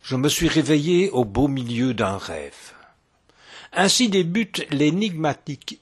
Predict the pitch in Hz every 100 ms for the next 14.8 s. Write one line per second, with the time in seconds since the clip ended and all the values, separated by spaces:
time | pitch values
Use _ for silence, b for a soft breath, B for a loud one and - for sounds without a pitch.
0 | - 143 135 - 247 220 175 175 156 123
1 | 127 120 123 151 - 113 123 - 127 -
2 | 127 113 - 117 110 - 117 104 95 104
3 | - 120 127 127 110 - 123 117 120 -
4 | 107 - 101 113 139 123 98 101 101 127
5 | - 120 104 101 123 - 196 127 113 104
6 | 95 73 - B B B B B B -
7 | 160 151 214 214 247 226 151 151 156 165
8 | - 139 123 110 113 98 214 214 151 -
9 | 117 - - 175 156 127 120 113 107 -
10 | 120 104 104 95 104 117 151 165 - B
11 | B B 113 101 120 123 123 107 113 -
12 | 110 123 120 - - 135 127 107 104 113
13 | 98 131 123 - 127 113 113 127 123 110
14 | 101 98 95 104 131 160 202 170